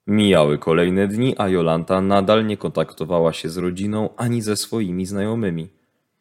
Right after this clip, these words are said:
Na ślad dziewczyny natrafiono dopiero dwudziestego ósmego stycznia podczas rutynowego sprawdzania okolic miasteczka uniwersyteckiego przez funkcjonariuszy. Nagle policjanci dostrzegli pod warstwą śniegu plamy krwi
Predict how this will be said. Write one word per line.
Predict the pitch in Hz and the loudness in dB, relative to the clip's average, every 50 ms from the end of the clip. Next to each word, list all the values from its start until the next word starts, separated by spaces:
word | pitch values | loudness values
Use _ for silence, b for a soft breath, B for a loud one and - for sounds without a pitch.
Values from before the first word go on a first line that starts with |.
| _ _ - | _ _ -4
Na | 101 110 104 98 | 0 0 2 2
ślad | - - 123 123 123 117 104 | 2 2 2 2 2 2 0
dziewczyny | 82 87 87 - - - 131 131 120 101 | -2 -4 -4 -4 -2 0 0 2 2 2
natrafiono | 92 92 92 90 - 104 101 - 110 110 113 110 | 2 0 0 0 0 -2 -2 0 0 0 0 2
dopiero | 107 104 107 98 - 117 107 107 101 | 2 2 0 2 2 2 2 2 2
dwudziestego | 101 101 101 104 95 98 95 - - - 117 113 135 | 0 -2 -4 -2 0 0 -2 -2 -2 -2 0 2 2
ósmego | 135 123 - - 117 113 104 104 98 | 2 2 0 -2 -4 -4 -2 -2 -4
stycznia | - - - 127 - - 92 87 87 - b b b b b b b b | -2 0 0 0 0 -2 -6 -8 -8 -8 b b b b b b b b
podczas | - 92 - - - - 95 90 - - - - | -4 -2 -2 -2 0 0 0 0 0 -4 -6 -2
rutynowego | - 127 135 131 139 131 127 127 123 117 127 120 90 92 | 0 0 0 2 2 2 2 2 4 4 4 4 4 2
sprawdzania | 80 - - 85 80 78 78 87 87 92 107 - | -2 -2 -2 -2 -4 -2 -2 -2 -2 0 -2 -2
okolic | - 98 - - 85 82 87 80 - | -4 -4 -2 0 0 0 0 -2 -4
miasteczka | 90 92 90 - - - 85 - - - 85 | -4 -4 -4 -2 -2 -2 -2 -2 -2 -4 -2
uniwersyteckiego | 78 - 95 98 92 82 85 90 - - - 82 98 92 - - - 80 76 73 78 | -2 -2 -2 -2 -2 -2 -4 -4 -6 -8 -8 -4 -4 -4 -4 -6 -8 -8 -6 -4 -4
przez | 78 - - 87 - | -4 -4 -6 -10 -8
funkcjonariuszy. | - 92 87 - - - 76 76 78 78 87 101 92 78 - 73 73 - _ _ _ _ _ _ _ _ _ _ _ _ _ _ _ _ _ _ _ _ _ - | -8 -10 -10 -10 -8 -6 -4 -4 -4 -2 -2 -2 -2 -2 -4 -8 -12 -12 _ _ _ _ _ _ _ _ _ _ _ _ _ _ _ _ _ _ _ _ _ -2
Nagle | 101 117 143 160 165 170 | 0 2 4 6 4 4
policjanci | 160 151 131 110 92 - 98 98 113 131 139 - 120 | 4 4 2 2 2 2 2 2 2 2 0 0 0
dostrzegli | 95 92 87 - - - - 120 120 123 120 120 | 0 0 0 -2 -4 -4 -2 -2 0 0 -2 -2
pod | - - 90 85 | -2 -2 -4 -2
warstwą | 82 92 95 95 - - - 82 82 78 | -2 -2 -2 -2 -4 -8 -8 -6 -6 -6
śniegu | - - 95 101 98 98 101 | -4 -4 -4 -4 -2 -2 -4
plamy | - - 95 92 95 98 92 | -4 -4 -4 -2 -2 -2 -2
krwi | - - - - 127 117 - - | -4 -8 -8 -4 -2 -2 -2 -4